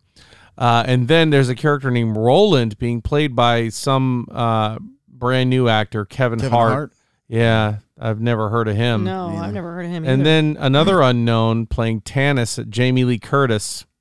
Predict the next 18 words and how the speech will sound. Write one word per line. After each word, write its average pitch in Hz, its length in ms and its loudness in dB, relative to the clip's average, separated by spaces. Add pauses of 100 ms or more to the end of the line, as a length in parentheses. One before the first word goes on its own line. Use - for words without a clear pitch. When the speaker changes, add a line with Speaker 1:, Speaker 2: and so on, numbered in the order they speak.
(680)
Speaker 3:
Who's 240 160 -12
that 214 160 -6
lady? 151 220 -8
Speaker 1:
Yeah, 120 280 4
I 123 40 4
don't 131 140 4
know. 135 200 4
I 104 140 2
think 135 260 0
she 131 260 -2
was 113 360 0
in, 110 340 -2
uh, 104 280 -2
Yo 110 260 0
Gabba 110 320 0
Gabba. 101 520 0
Speaker 3:
<laughs> - 360 -20
Oh, 240 80 -2